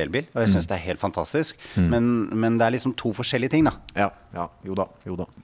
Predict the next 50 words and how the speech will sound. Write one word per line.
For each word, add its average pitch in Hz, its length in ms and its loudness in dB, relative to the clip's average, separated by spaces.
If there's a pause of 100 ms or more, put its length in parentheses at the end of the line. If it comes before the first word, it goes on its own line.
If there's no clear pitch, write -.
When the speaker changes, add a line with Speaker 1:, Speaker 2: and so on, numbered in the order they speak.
(140)
Speaker 2:
Jeg - 380 -12
håper - 160 -6
å 123 40 0
si 123 100 6
enden 123 180 8
på 101 100 6
visa, 104 500 6
ubegrenset 117 580 6
med 87 160 4 (100)
midler, 104 460 6 (100)
det 123 40 2
har 104 80 6
blitt 90 200 2
flere, 85 380 -2 (320)
rett - 160 -4
og - 60 -8
slett. - 140 -2
Speaker 1:
Ja, 120 140 2
det 101 140 0
hadde 98 100 -4
blitt 82 160 -4
fl-, - 200 -6
oi, 98 100 -2
ja, 80 160 -2
er 76 100 -6
det 71 60 -12
gæren. - 300 -10
Altså, 117 300 4
da, 107 340 4
da 92 260 2
hadde 92 160 2
jeg 92 160 4
jo, 87 180 0 (240)
altså, 85 240 -4
hvis 80 160 -8
det 92 60 -2
hadde 82 100 0
vært - 140 -6
så 85 420 -4
mye 90 160 -4
penger, 95 380 -2
så - 180 -2
Speaker 2:
Mm. 82 80 2
Speaker 1:
hadde 73 280 -4
jo, 69 560 -10
altså, 73 420 -8
jeg 76 80 -8
vet 71 260 -10
ikke 80 180 -10
helt, - 320 -12